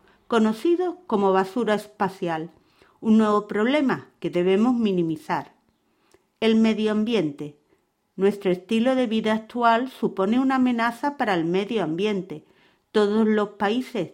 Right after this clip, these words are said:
tienen la responsabilidad de reducir el consumo de recursos, especialmente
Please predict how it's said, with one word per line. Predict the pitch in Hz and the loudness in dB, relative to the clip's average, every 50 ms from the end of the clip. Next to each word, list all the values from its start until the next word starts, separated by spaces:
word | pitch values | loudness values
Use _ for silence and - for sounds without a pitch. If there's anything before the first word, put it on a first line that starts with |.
| _ _ | _ _
tienen | - 185 185 196 208 220 220 | -2 0 0 2 2 2 2
la | 226 208 | 2 2
responsabilidad | 196 185 180 180 185 - 190 180 180 - 202 185 170 175 175 170 165 180 190 202 | 0 -2 -4 -4 -4 -2 -2 -2 -2 -4 -4 -4 -2 0 0 0 0 -2 -2 -2
de | 233 262 254 | -2 -2 -2
reducir | 208 202 190 175 175 - - - 196 196 214 | -2 -2 -2 -2 -4 -6 -6 -4 -4 -2 0
el | 220 220 202 - | 0 -2 -2 -4
consumo | - 165 156 147 156 - - - 254 254 269 294 302 | -6 -6 -6 -6 -8 -8 -6 -4 -2 0 0 0 -2
de | 285 277 | -2 -4
recursos, | 262 269 254 240 - 190 165 - - - 170 156 156 - _ _ _ _ - - - _ - | -4 -4 -4 0 0 0 0 0 -2 -10 -12 -12 -14 -14 _ _ _ _ -20 -20 -20 _ -4
especialmente | 220 220 220 - 208 - - 262 269 285 294 294 311 330 330 302 285 - 202 175 147 - | -4 -2 -2 -2 -4 -4 -2 -2 -2 0 2 2 4 4 4 2 0 0 -2 -4 -4 -6